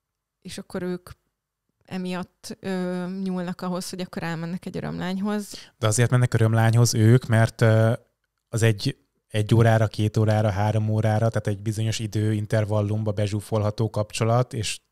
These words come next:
Speaker 2: soha többet nem kell vele találkozni, míg a való életben, hogyha próbálkoznának valakivel, akkor ott azért lenne ennek, ö, valamiféle kapcsolódása, a-,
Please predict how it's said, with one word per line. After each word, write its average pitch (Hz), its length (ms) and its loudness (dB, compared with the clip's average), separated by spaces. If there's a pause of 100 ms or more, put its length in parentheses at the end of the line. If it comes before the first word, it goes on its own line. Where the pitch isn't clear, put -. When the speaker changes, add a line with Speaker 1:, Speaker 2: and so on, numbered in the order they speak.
Speaker 2:
soha 107 200 -2
többet 107 200 -4
nem 107 140 -6
kell 107 120 -2
vele 107 120 0
találkozni, 117 760 -2 (380)
míg 113 220 0
a 110 60 2
való 110 260 2
életben, 110 280 0
hogyha 107 160 -2
próbálkoznának 107 680 -2
valakivel, 117 640 0
akkor 110 220 -2
ott 104 80 -6
azért 104 200 -2
lenne 101 280 -2
ennek, 98 340 -6
ö, 101 140 0 (360)
valamiféle 101 800 -4
kapcsolódása, 101 1120 -2
a-, - 180 -12